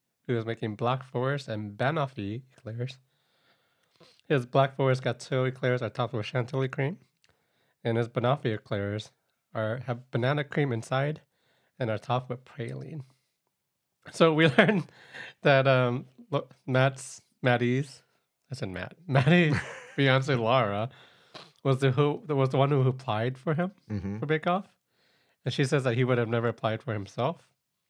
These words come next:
Speaker 1: He's not braggy. It's not in his nature.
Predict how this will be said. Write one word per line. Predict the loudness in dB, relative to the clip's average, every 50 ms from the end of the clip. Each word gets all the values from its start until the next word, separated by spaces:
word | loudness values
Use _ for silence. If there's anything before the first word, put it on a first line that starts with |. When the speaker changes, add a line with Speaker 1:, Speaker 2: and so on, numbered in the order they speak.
| _ _ _ _ _ _ _
Speaker 1:
He's | -4 -2 -2 -2 0
not | 0 0 0 0 -2 -4 -4
braggy. | -2 -2 -2 -2 -4 -4 -4 -4 -4 -6 -8 -12 _ _ _ _ _ _ _ _ _ _ -10
It's | -10 -10 -8 -6
not | -4 -2 -2 -2 -2 -4
in | -4 -4
his | -4 -4 -4
nature. | -6 -8 -8 -8 -10 -10 -10 -10